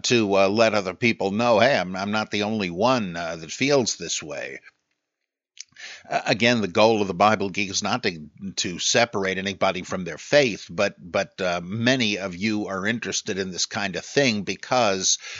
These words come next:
you have had trials with it in the past.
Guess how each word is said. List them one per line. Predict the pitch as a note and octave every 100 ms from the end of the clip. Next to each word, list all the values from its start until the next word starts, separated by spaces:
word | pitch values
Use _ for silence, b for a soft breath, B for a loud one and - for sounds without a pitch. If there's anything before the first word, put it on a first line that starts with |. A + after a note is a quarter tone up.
| B
you | G#2 A2 F#2+
have | F#2 C#3+ C3+ G2
had | F2 D#2 C#2+
trials | - G#2 F#2+ F2 E2+ D#2+ G2
with | G2 F2+ D#2
it | F2
in | G2+ F2+
the | D2+
past. | - G2+ D#2+ B1+ - -